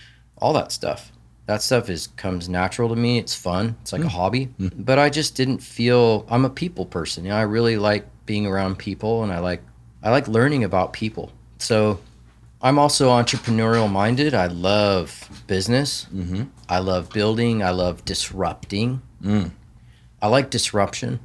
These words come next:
Speaker 2: Mm-hmm.
Speaker 1: Healthy disruption.
Speaker 2: Yeah.
Speaker 1: There's a lot of unhealthy disruption.
Speaker 2: Yeah.
Speaker 1: I love healthy disruption.
Speaker 2: Isn't it
Speaker 1: Um,
Speaker 2: Clayton Christensen? That's kind of his model, innovative disruption. Some, is that the
Speaker 1: Uh, I
Speaker 2: term?
Speaker 1: don't know. I'm not
Speaker 2: Yeah.
Speaker 1: sure.
Speaker 2: Yeah, well.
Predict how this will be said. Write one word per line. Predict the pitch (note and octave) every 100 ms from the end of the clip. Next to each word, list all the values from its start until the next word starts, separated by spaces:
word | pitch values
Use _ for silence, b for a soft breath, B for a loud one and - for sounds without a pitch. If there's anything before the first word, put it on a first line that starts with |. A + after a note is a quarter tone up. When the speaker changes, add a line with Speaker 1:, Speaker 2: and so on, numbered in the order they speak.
| - -
Speaker 2:
Mm-hmm. | F#2+ E2 G#2+
Speaker 1:
Healthy | C3 D3+ B2
disruption. | F#2 F2+ - F#2 - F2+ C#2+ -
Speaker 2:
Yeah. | - B2+ G#2
Speaker 1:
There's | A2+
a | B2
lot | B2
of | G2+
unhealthy | G#2 F#2+ F#2+ D#2+
disruption. | E2+ E2+ G#2 F2 D#2+ B G#2+
Speaker 2:
Yeah. | A#2
Speaker 1:
I | A#2
love | A2+ A2+ A2+ G#2 -
healthy | - A2+ - A2+
disruption. | - F#2 - G2 F#2 - F#2 G2 B B B B B
Speaker 2:
Isn't | G#2+ G2+
it |
Speaker 1:
Um, | G2
Speaker 2:
Clayton | G#2 G#2 G2
Christensen? | G2 G2+ - A2 G2+ G#2+ G#2
That's | G#2 F#2+
kind | - F#2
of | F2+
his | F#2
model, | F2+ F2+ F#2 F2+ F2 F2+ -
innovative | F#2+ F#2 F2+ F2+ F2 F2 E2+ E2 - - -
disruption. | F#2+ - G2+ G2 - F2+ F2+
Some, | - F2+ F#2 D#2+
is | F2+
that | F2+
the | C#3
Speaker 1:
Uh, |
I | C#3
Speaker 2:
term? | C3+
Speaker 1:
don't | C3+
know. | C3+ C3 G2
I'm | A2
not | A#2
Speaker 2:
Yeah. | E2+
Speaker 1:
sure. | - A#2+ G2+ - -
Speaker 2:
Yeah, | F2 E2
well. | F2+ F2